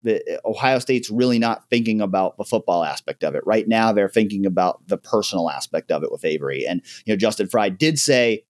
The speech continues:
several times, like, "We want him to be around as much as he can, as much as he wants him to be around. They want him to be around the guys."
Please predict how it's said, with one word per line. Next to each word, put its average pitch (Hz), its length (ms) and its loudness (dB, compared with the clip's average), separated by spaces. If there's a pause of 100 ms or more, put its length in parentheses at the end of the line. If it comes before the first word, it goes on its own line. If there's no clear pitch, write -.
(140)
several 139 400 2
times, 120 460 0
like, 107 180 0 (180)
"We 117 140 2
want 131 280 2
him 127 120 2
to 123 80 2
be 123 140 2
around 123 420 2
as 104 100 -2
much 120 200 0
as 120 80 -6
he 117 100 0
can, 117 320 -2
as 101 100 -2
much 110 200 -2
as 107 60 -8
he 107 100 0
wants 107 320 -2
him 104 80 -2
to 101 60 -2
be 104 160 0
around. 104 380 2 (240)
They 95 120 4
want 107 260 2
him 107 140 2
to 101 60 2
be 104 160 2
around 98 280 2
the 90 60 -2
guys." 110 460 2